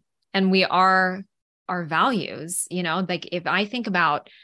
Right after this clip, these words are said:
and I don't know about you from a leadership perspective, but at E B, our val-, our company core values are our operating mechanism. Like, if, if the team has a question about something,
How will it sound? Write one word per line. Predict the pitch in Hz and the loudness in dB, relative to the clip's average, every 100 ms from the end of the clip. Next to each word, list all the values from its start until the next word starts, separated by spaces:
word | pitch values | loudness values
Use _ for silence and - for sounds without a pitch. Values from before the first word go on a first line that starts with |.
| _ _ - | _ _ -2
and | 190 | 2
I | |
don't | 190 | 4
know | 180 | 2
about | 185 170 160 | 2 2 0
you | 175 | -4
from | 185 170 | -4 -4
a | |
leadership | 165 175 185 180 - | -2 -2 -2 -2 -6
perspective, | 170 - 156 156 156 | -6 -2 -2 -2 -6
but | 151 156 - | -2 -2 0
at | 147 | -4
E | 160 160 | -4 -4
B, | 185 214 170 | 0 0 2
our | - 190 | 2 0
val-, | 165 147 156 | 2 2 2
our | 175 | 0
company | - 190 214 208 | 0 -2 0 -2
core | - 185 175 | 0 0 0
values | 160 - 151 156 - 214 - - _ _ _ _ _ | 0 -2 -4 -6 -8 -6 -6 -6 _ _ _ _ _
are | 190 180 165 160 - _ - | 2 2 2 0 -6 _ -2
our | 180 - | 0 2
operating | 170 - 165 143 143 135 147 156 _ _ _ _ | 0 0 -2 -2 -4 -6 -8 -12 _ _ _ _
mechanism. | 170 147 - 196 196 - 202 - _ _ _ | -4 -4 -4 -4 -4 -4 -8 -12 _ _ _
Like, | 170 170 _ - | -8 -8 _ -8
if, | 180 180 - | -6 -6 -4
if | 175 165 | -4 -2
the | 180 | -4
team | - 240 247 | -2 -2 0
has | 240 220 | 0 -2
a | 214 | -2
question | 220 214 - | -2 -2 -2
about | 220 208 | -2 -2
something, | 226 208 208 214 214 | -2 -4 -2 -2 -2